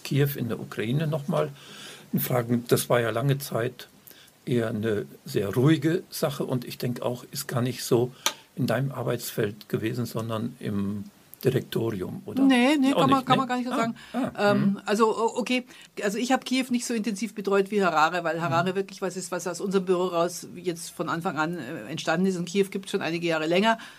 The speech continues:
Speaker 2: Und, und es gab, ähm, immer einiges an Kooperationen, die von verschiedenen, äh, Referaten betreut wurden. Zum Beispiel, ähm, ähm, Lehrer-Schüler-Austausch war was, was lange Zeit, ähm, da war. Ähm, dann, dann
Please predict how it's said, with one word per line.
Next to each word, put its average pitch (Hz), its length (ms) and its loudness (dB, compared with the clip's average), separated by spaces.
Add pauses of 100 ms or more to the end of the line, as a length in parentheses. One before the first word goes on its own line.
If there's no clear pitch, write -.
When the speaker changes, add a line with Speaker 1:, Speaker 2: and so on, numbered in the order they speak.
(240)
Speaker 2:
Und, 185 480 2
und 185 200 2
es 190 120 -4
gab, 170 320 2 (120)
ähm, 170 360 -2
immer 196 240 2
einiges 180 560 0
an 175 140 0
Kooperationen, 202 720 4
die 208 140 -2
von 196 260 0
verschiedenen, 196 640 2 (400)
äh, 185 100 0
Referaten 170 540 2
betreut 240 340 2
wurden. 214 160 2
Zum 185 120 -6
Beispiel, 170 360 -4 (160)
ähm, 147 220 -4
ähm, 139 260 -4
Lehrer-Schüler-Austausch 196 960 2
war 185 140 0
was, 180 180 -4
was 180 160 -4
lange 175 240 2
Zeit, 165 460 -2
ähm, 160 340 -8 (340)
da 170 240 6
war. 165 180 4 (540)
Ähm, 151 520 0
dann, 165 260 0
dann 151 440 -4